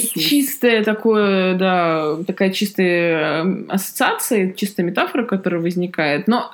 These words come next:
Speaker 2: мне, кстати, мне прям выбесило о том, что мы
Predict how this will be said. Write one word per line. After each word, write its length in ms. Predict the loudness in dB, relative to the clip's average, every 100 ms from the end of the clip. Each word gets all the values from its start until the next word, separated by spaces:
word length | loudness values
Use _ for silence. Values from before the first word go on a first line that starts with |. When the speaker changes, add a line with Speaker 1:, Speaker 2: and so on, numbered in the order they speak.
| 0
Speaker 2:
мне, 280 | 4 4 2
кстати, 280 | 0 -2 0
мне 180 | 0 2
прям 260 | 2 4
выбесило 440 | 4 2 0 2 0
о 40 |
том, 140 | 0
что 180 | -4 0
мы 460 | 2 2 2 0